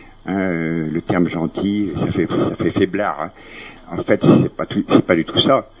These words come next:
Dans gentil, il y a gens, c'est-à-dire le, la race, la nation, enfin bref aussi. Euh. Bon, euh, et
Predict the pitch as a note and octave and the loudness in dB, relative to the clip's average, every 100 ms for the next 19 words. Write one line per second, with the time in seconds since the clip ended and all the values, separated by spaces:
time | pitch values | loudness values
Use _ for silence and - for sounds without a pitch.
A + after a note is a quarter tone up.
0 | - - - - E2+ G2 F2+ F2 E2 - | -20 -20 -20 -10 2 4 6 4 0 0
1 | D3 A#2 E2+ E2 - - - A#2+ A2 - | 0 0 0 -4 -12 -8 0 2 2 -2
2 | - - - - - - - - - - | -8 -8 -12 -20 -20 -20 -20 -14 -8 -4
3 | E2+ F2 F#2 D#2 C#2 C2 C2 C2 B1 B1+ | -4 -4 -6 -4 -4 -6 -8 -10 -10 -12
4 | C2+ C#2+ F#2+ G2+ - D#2 D2 D2 - E2 | -14 -4 -2 0 -2 -2 -2 -4 -4 -2
5 | F#2 E2+ D#2+ - F2+ F#2 - - - E2+ | 0 -2 -4 -6 -8 -18 -16 -16 -12 -10
6 | B1 A#1+ - - - - - - - F#2 | -10 -12 -16 -20 -20 -20 -20 -20 -8 0
7 | F#2 F2+ G2+ G2 F#2+ F#2 F2 E2 E2 D#2 | 2 0 4 6 6 6 4 2 0 -2
8 | D#2 D#2 - - - _ - - - - | -4 -6 -10 -16 -20 _ -20 -20 -20 -20
9 | - - - - - - - - - - | -20 -20 -20 -20 -20 -20 -20 -20 -14 0
10 | C3 G#2+ F#2 F2 | 4 4 4 2